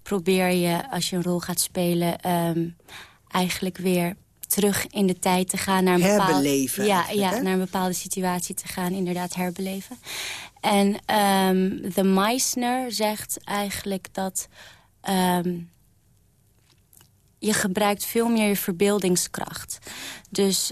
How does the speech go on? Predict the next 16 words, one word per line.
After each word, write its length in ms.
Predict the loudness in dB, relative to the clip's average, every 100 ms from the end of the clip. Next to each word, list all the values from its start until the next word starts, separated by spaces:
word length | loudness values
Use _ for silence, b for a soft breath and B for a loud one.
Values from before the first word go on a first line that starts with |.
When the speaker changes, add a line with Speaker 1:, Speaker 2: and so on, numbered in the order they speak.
| -4
Speaker 1:
ehm, 640 | 0 2 2 2 2 0 -4 -8 -14 -20 -20 _ _ _ -20 -20 -20 _ -8
ehm, 420 | -4 -4 -4 -6 -10 -16 _ _ _ _ -8
dus 180 | -4 -2
je 60 |
hoeft 120 | -2
het 120 | 0 2
no-, 180 | 0 0
je 100 | -4
hoeft 140 | -4
het 100 | -2
niet 240 | 0 0 0
echt 440 | -2 -2 -4 -8 -10 B B
te 120 | 0
hebben 260 | 2 4 4
meegemaakt. 800 | 4 2 0 -2 -2 -4 -6
Je 100 | -8